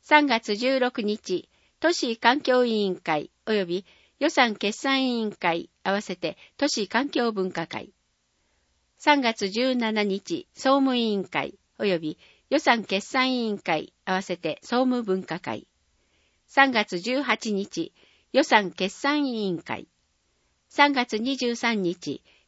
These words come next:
議会運営委員会。三月二十四日、本会議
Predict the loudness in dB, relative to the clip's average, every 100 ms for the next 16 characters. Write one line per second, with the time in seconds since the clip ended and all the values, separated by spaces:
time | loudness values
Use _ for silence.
0 | -10 0 2 2 0 0 0 0 0 0
1 | -2 -4 -6 -8 -10 _ _ _ _ _
2 | 0 2 2 -2 -4 -4 -2 -2 0 -2
3 | -6 -4 -4 -4 _ _ _ 0 0 2
4 | 0 2 -2 -6